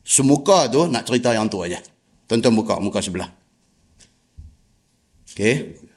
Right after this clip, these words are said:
buka muka sebelah. Masalah dia kata, memendekkan bacaan dan rokok di dalam sembahyang gerhana apa hukumnya? Nabi baca apa tadi? Lepas Fatihah, Al-Baqarah. Rokok yang kedua bangkit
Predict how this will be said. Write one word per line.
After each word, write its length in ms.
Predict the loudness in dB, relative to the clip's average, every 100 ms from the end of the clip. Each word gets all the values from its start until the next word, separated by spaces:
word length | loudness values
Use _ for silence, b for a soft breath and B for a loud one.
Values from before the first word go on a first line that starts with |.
| -2
buka 280 | -2 0 0
muka 200 | 2 2
sebelah. 640 | 0 0 0 0 -4 -12 _ _ _ -4
Masalah 560 | -2 0 0 0 -2
dia 160 | -2 0
kata, 400 | 0 -4 -6 -20 B
memendekkan 1040 | B 4 4 4 2 4 4 2 0 0 0
bacaan 720 | 0 0 0 0 0 -2 0
dan 240 | 2 2
rokok 640 | 2 0 -2 0 2 0 -2
di 160 | 2
dalam 240 | 2 2 0
sembahyang 480 | 0 0 2 2 2
gerhana 400 | 0 0 0 -2
apa 160 | -2 -2
hukumnya? 480 | -2 -2 -2 -2 -8 B B B
Nabi 240 | 0 2
baca 320 | 0 2 0 2
apa 80 |
tadi? 320 | 0 2 2 0
Lepas 240 | -2 -2
Fatihah, 800 | -2 0 0 0 -4 -8 _ -8
Al-Baqarah. 720 | -4 -2 -2 -2 -2 -4 -10 _ _ _ _ _ _ -2
Rokok 480 | -2 0 -2 0
yang 160 | 0 0
kedua 400 | 0 2 2 2
bangkit 720 | 0 -2 2 0 0 -8 _